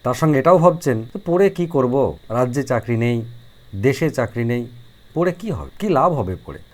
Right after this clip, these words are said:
আচ্ছা, আপনি কি এটা ভাবছেন যে আপনি না পড়ে কি করবেন?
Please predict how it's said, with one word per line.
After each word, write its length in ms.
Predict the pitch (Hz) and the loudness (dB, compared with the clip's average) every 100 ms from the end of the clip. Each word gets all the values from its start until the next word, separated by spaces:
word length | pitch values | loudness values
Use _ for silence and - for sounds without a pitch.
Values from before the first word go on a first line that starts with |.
| - | -4
আচ্ছা, 220 | 156 170 | 2 2
আপনি 180 | 143 165 | 4 2
কি 180 | 180 139 | 2 2
এটা 180 | 123 | 4
ভাবছেন 440 | 156 143 135 160 95 82 - - - - - - | 4 2 0 -4 -4 -8 -16 -20 -20 -20 -18 -6
যে 100 | 113 | -2
আপনি 160 | 123 | 0
না 220 | 131 117 117 | 0 2 2
পড়ে 220 | 135 135 | 2 0
কি 140 | 131 | 0
করবেন? 400 | 123 120 113 113 | 0 0 -2 -4